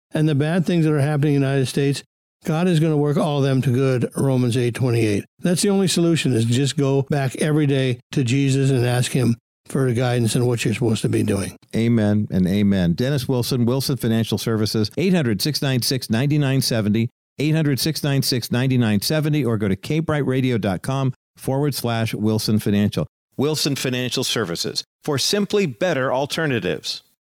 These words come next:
Speaker 2: Well, today on The Bottom Line, we have a special conversation to have. And the reason it's really special for me, this is just me being very personal, is we're gonna take a look at a book that I feel like I've been quoting more and more, uh, as the days wear on. And this new,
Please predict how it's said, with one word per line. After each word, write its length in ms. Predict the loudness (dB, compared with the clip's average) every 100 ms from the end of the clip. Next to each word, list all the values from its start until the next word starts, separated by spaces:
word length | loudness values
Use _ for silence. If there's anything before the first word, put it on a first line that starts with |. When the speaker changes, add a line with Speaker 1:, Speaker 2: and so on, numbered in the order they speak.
| _ _ _ _ _ _
Speaker 2:
Well, 120 | -6 -4
today 240 | -2 -2
on 100 | -2
The 60 | -2
Bottom 340 | -2 -2 -2
Line, 220 | -2 -2
we 60 | -4
have 100 | -8
a 20 |
special 580 | -8 -6 -4 -4 -4 -6
conversation 760 | -10 -10 -8 -8 -8 -8 -8 -10
to 80 |
have. 320 | -8 -6 -6 -8
And 140 | -14
the 220 | -14 -14
reason 480 | -8 -6 -6 -4 -4
it's 260 | -4 -6 -10
really 280 | -8 -4 -4
special 380 | -4 -6 -6 -8
for 60 | -10
me, 120 | -10
this 160 | -8
is 80 | -10
just 320 | -12 -12 -12
me 160 | -10 -10
being 220 | -8 -10
very 180 | -8 -10
personal, 520 | -8 -8 -8 -12 -14 -18 -20 -12
is 140 | -10
we're 80 | -6
gonna 140 | -8
take 200 | -6 -6
a 60 | -4
look 220 | -4 -4
at 60 | -6
a 40 |
book 260 | -6 -8 -6
that 100 | -10
I 60 |
feel 220 | -10 -10 -8
like 180 | -8
I've 100 | -8
been 120 | -8 -8
quoting 240 | -6 -8
more 240 | -8 -8
and 120 | -10 -10
more, 380 | -10 -10 -12 _ -20 _ -10
uh, 180 | -8
as 220 | -6 -8 -10
the 80 |
days 380 | -6 -4 -6 -6
wear 240 | -6 -6 -6
on. 240 | -10 -10
And 100 | -12
this 220 | -14 -14
new, 260 | -12 -10